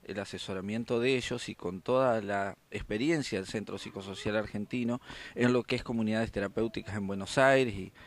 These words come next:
y con todo ese bagaje de experiencia y con el asesoramiento lo vamos a volcar acá. Y tiene que ver con... Eh,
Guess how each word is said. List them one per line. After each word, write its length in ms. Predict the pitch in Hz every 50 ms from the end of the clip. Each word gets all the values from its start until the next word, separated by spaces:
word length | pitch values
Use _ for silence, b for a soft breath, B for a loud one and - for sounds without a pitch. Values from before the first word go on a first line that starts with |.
| B B
y 80 | -
con 200 | - - 107 107
todo 180 | - 131 131 131
ese 180 | 131 - 131
bagaje 300 | 113 110 110 113 113 113
de 40 | 113
experiencia 880 | - - - 110 104 110 117 123 123 123 120 - - 127 127 127 123 120 -
y 80 | - 101
con 160 | 98 113 104
el 100 | 104 95
asesoramiento 720 | 98 - - 92 - - 104 104 101 101 104 110 110 - 113
lo 100 | 104 98
vamos 260 | 101 104 107 98 98
a 40 | 101
volcar 380 | 90 90 95 92 - - 104
acá. 320 | 98 101 98 - 120 120 - B B B B B B B B B B B B
Y 120 | B - -
tiene 280 | - - 120 135 143
que 140 | - - 127
ver 320 | 120 123 123 135 135 131 -
con... 500 | - 127 123 131 131 139 139 135 123 123 B B B B B B B B
Eh, 420 | - 113 113 107 110 110 107 104